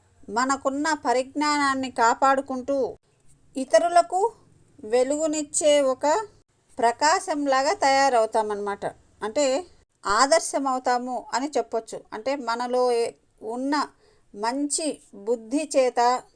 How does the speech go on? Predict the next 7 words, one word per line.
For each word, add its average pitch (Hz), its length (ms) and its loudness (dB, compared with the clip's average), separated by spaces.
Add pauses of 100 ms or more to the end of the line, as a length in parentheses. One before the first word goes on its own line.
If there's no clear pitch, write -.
(600)
ఇంద్రియ 277 420 0
నిగ్రహం 269 640 -2 (100)
చేత, 240 460 2 (840)
జ్ఞానము 240 640 0 (120)
చేత 247 460 0 (640)
ఇతరులకు 311 500 0
మనము 277 500 -2